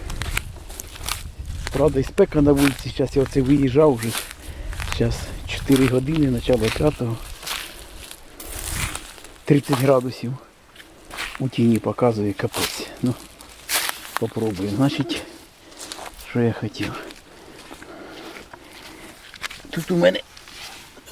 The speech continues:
Ото, якщо буде видно, сонце світить, правда?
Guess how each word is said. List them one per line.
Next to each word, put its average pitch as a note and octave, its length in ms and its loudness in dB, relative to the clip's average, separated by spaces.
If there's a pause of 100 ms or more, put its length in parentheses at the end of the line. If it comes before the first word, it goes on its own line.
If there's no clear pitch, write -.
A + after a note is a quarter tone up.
(120)
Ото, F3+ 300 2 (460)
якщо D3+ 280 -8
буде D3 300 2
видно, D3+ 300 4
сонце C3+ 360 -2
світить, - 380 -8
правда? C#3 300 -4